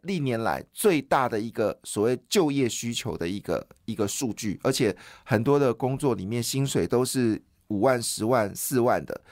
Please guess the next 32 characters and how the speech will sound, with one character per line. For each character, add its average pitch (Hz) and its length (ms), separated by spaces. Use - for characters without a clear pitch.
所 202 180
以 143 240
给 131 160
大 190 160
家 180 160
一 170 80
个， 147 160
一 147 100
个 143 120
期 - 300
待， 139 160
就 131 80
是 131 80
说 127 300
在 208 140
这 208 80
个 190 40
情 - 140
况 143 160
下， 143 160
薪 160 240
资 156 100
有 131 80
没 98 100
有 107 40
机 120 160
会 123 140
大 113 180
幅 - 140
的 95 100
增 95 220
加？ 85 260